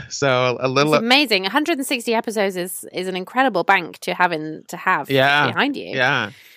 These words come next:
Speaker 1: Uh, so it's been over three years, and it's, it's doing pr-, uh, it's doing pretty well. Now, I have close to two point three million downloads, and, you know, every, uh,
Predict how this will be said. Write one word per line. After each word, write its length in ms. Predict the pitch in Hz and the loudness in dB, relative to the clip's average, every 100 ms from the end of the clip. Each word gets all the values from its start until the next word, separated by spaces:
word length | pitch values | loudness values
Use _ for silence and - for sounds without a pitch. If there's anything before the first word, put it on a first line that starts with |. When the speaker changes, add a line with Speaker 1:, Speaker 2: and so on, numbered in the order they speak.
| _ _ - | _ _ -8
Speaker 1:
Uh, 460 | 127 127 120 120 - | -4 -2 -2 -6 -10
so 220 | - 143 | -4 -4
it's 100 | 131 | -2
been 160 | 151 | 0
over 260 | 151 156 165 | 0 2 0
three 280 | 160 165 156 | -2 -2 -2
years, 520 | 139 147 147 185 180 | 0 2 4 4 2
and 220 | 151 131 | 0 0
it's, 280 | 117 135 - - | -2 -6 -10 -4
it's 260 | 147 135 - _ - | -4 -4 -18 _ -4
doing 400 | 147 143 127 127 | 0 2 0 -4
pr-, 180 | - - - 117 | -8 -12 -10 -2
uh, 160 | 196 - | 0 2
it's 160 | - | 0
doing 200 | 294 302 | 2 0
pretty 240 | 247 269 226 | 4 4 6
well. 400 | 214 180 104 113 _ _ - | 6 4 2 -2 _ _ -2
Now, 380 | 151 143 135 - | 2 2 0 0
I 180 | 143 | 0
have 420 | 143 156 139 139 139 _ _ | 2 2 2 0 -6 _ _
close 340 | - 151 143 143 | -6 -4 -4 -6
to 420 | - 151 135 139 | -10 -6 -4 -6
two 260 | 131 165 151 | -6 -4 -2
point 300 | 156 143 - | 0 -2 -4
three 320 | 151 151 151 | 0 2 2
million 400 | 151 139 139 131 | 2 4 4 4
downloads, 880 | 139 135 139 151 147 147 165 160 - | 4 4 2 2 2 4 2 -2 -2
and, 340 | 123 113 117 _ _ _ _ | 0 0 -4 _ _ _ _
you 80 | 135 | -4
know, 160 | 135 135 | 0 2
every, 920 | 131 123 139 131 139 147 143 143 151 | 2 2 0 -2 -6 -2 0 0 0
uh, 360 | 143 135 135 | 2 2 2